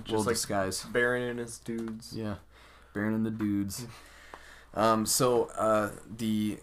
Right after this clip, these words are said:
Speaker 2: great battle, uh, the Battle of Pelennor Fields, which was fought in front of Minas Tirith, um, Sauron lost that battle because Aragorn came up with the,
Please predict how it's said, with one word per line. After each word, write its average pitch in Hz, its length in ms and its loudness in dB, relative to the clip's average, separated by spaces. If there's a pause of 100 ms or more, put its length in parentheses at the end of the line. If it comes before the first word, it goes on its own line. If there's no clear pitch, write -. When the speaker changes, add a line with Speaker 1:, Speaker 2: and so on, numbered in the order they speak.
Speaker 2:
great 127 280 2
battle, 104 440 2
uh, 98 180 0
the 95 100 -6
Battle 101 280 4
of 90 80 -6
Pelennor 95 400 -2
Fields, 92 420 -6
which 90 180 -8
was 85 120 -6
fought 87 340 0
in 87 120 -8
front 87 260 -6
of 82 180 -8
Minas 85 340 -8
Tirith, 85 400 -6 (1200)
um, 90 440 0 (760)
Sauron 107 500 0
lost 101 520 -2
that 73 200 -6
battle 76 380 -6 (280)
because 82 540 -8
Aragorn 82 420 -4
came 87 220 -8
up 71 140 -12
with 73 220 -14
the, 78 200 -8